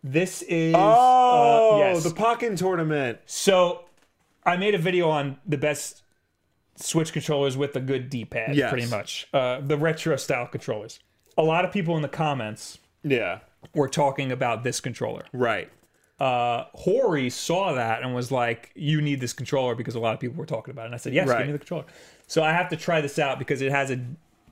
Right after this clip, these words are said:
Speaker 1: D-pad where it should be.
Speaker 2: Right.
Speaker 1: Uh, and the buttons are big. I don't play Pokken Tournament, but, uh,
Speaker 2: Now, well, there's a free demo, so you can at least
Speaker 1: Oh, well, I can do
Speaker 2: There
Speaker 1: that.
Speaker 2: you go.
Speaker 1: Pokken Tournament's really good.
Speaker 2: Yeah.
Speaker 1: Played it before, and it's really good.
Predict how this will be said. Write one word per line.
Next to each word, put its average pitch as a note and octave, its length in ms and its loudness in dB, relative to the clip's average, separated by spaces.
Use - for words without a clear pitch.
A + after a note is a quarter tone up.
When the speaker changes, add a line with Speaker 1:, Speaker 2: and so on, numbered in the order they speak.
Speaker 1:
D-pad D#3 540 0
where B2+ 220 0
it A#2 160 -6
should C#3+ 400 -2
be. A2 300 -8
Speaker 2:
Right. A#2+ 440 0
Speaker 1:
Uh, A2+ 360 0
and C3 120 -6
the A#2 40 -2
buttons C#3 340 -2
are C3+ 40 -6
big. C3+ 460 -2
I D3 60 2
don't D3+ 160 -2
play D3+ 120 -2
Pokken C#3+ 440 -2
Tournament, A2 420 -10
but, A2 220 0
uh, G#2+ 220 -4
Speaker 2:
Now, F3 400 2
well, D#3 160 0
there's C#3 220 0
a C3+ 80 -2
free E3 160 0
demo, C3 320 -2
so - 140 -6
you A2+ 60 -2
can A2+ 120 -8
at A2 80 -6
least - 420 -6
Speaker 1:
Oh, G#3 220 0
well, A2+ 80 -10
I A2+ 60 -8
can B2+ 120 -12
do A#2+ 100 -6
Speaker 2:
There D#3 120 0
Speaker 1:
that. A2+ 160 2
Speaker 2:
you G#2+ 60 -6
go. - 120 0
Speaker 1:
Pokken D4 160 -2
Tournament's D#3+ 300 -2
really B2+ 200 0
good. A#2 200 -8
Speaker 2:
Yeah. A2 180 2
Speaker 1:
Played E3+ 200 0
it - 60 -4
before, A2+ 440 -4
and A#2+ 100 -8
it's B2 120 -8
really A#2 200 0
good. G#2 180 -6